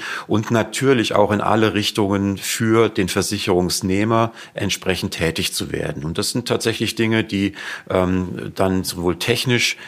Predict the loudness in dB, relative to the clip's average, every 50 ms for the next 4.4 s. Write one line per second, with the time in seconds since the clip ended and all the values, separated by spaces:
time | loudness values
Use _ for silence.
0 | -20 _ -4 0 2 2 2 2 0 0 0 0 -2 0 2 2 2 4 4 2
1 | 0 0 0 2 2 4 4 4 4 2 2 0 2 0 0 0 2 0 0 0
2 | 0 -2 -2 0 0 -2 -2 -2 -2 -4 -4 -6 -4 -4 -4 -4 -2 -4 -4 -4
3 | -4 -2 -2 0 0 0 0 0 -2 -2 -2 -4 -4 -4 -2 -2 0 0 0 0
4 | 0 0 0 0 0 0 -2 -4